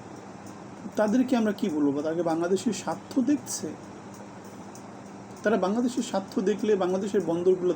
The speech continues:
তুলে দিচ্ছে কেন? তারা বাংলাদেশের স্বার্থ দেখলে রোহিঙ্গাদেরকে মানবিক করিডোর দিচ্ছে কেন? তারা বাংলাদেশের স্বার্থ দেখলে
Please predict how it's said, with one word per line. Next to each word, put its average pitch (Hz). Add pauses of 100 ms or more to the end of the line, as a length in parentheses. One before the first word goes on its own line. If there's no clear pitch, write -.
তুলে 165
দিচ্ছে 151
কেন? 143 (1120)
তারা 196
বাংলাদেশের 196
স্বার্থ -
দেখলে 196
রোহিঙ্গাদেরকে 196
মানবিক 175
করিডোর 165
দিচ্ছে 156
কেন? 156 (180)
তারা 185
বাংলাদেশের 196
স্বার্থ -
দেখলে 196